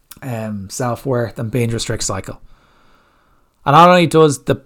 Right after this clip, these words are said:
the restricting the food piece lead to fu-, stupid food rules and binge eating and emotional eating, but it also impacts on your mental health.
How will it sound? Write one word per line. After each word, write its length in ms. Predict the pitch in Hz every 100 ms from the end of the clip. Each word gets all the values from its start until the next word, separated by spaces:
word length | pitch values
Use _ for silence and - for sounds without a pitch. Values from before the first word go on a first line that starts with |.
| _
the 100 | 139
restricting 460 | 117 - 139 - 113
the 80 |
food 320 | 104 156 165 160
piece 320 | 135 120 -
lead 320 | 123 123 117
to 240 | - -
fu-, 240 | 107 - 147
stupid 680 | - - - - 143 143
food 300 | - 143 143
rules 420 | 127 117 113 110 - _ _ _ _
and 300 | - 123 107
binge 300 | - 143 139
eating 320 | 131 127 123 117
and 80 |
emotional 420 | 110 113 117 - 123
eating, 320 | 139 113 113 - - _ _
but 160 | - 147
it 80 | 135
also 540 | 151 147 - 139 131
impacts 440 | - 143 135 123 -
on 60 |
your 80 | 123
mental 300 | 110 107 -
health. 360 | 117 - -